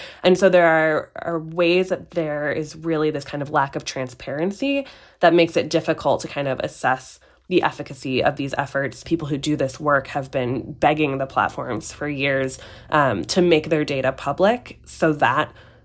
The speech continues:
these types of approaches can be studied and understood in terms of how effective they are.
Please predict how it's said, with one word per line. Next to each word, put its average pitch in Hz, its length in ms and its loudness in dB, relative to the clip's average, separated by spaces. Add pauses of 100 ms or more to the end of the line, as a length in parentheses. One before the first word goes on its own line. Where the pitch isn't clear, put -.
(180)
these 175 180 8
types 160 260 2
of 156 120 0
approaches 160 580 0
can 147 160 -4
be 131 100 -4
studied 147 380 0
and 139 180 0
understood 139 640 0
in - 240 -4
terms 147 300 -6
of 185 100 -2
how 208 140 2
effective 208 440 -2
they 214 140 -2
are. 208 300 0